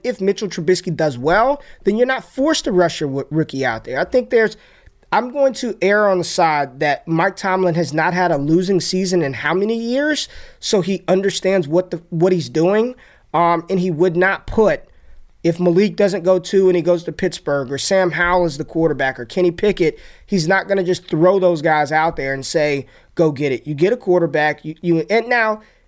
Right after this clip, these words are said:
if Malik Willis comes in, he competes with, with Mitchell Trubisky and wins that job outright, I mean, we've seen that happen before. Remember when Russell Wilson was drafted by the Seahawks?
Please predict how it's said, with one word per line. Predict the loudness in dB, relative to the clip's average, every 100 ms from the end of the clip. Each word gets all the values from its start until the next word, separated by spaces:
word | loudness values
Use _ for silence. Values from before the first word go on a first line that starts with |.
| -6
if | -2
Malik | 2 2 2 2
Willis | 2 2
comes | -2 0
in, | 0 0
he | 0
competes | -4 0 0 0 0
with, | 0 0 -4
with | -2 -2
Mitchell | -2 -2 -2
Trubisky | -2 -2 -2 0 -2
and | 0
wins | 0 0
that | -2 -2
job | -2 2
outright, | 0 0 0 2 2 0 -2 -20 _ -4
I | -2
mean, | 0
we've | 0 -2
seen | -2 0 2
that | 2
happen | 2 0 0 -4
before. | -4 0 2 2
Remember | 2 2 2 0
when | 0 2
Russell | 2 0 0
Wilson | 2 2 2 0
was | -2 0
drafted | 0 0 -2 -2
by | -2
the | -2
Seahawks? | -2 0 0 -2 -6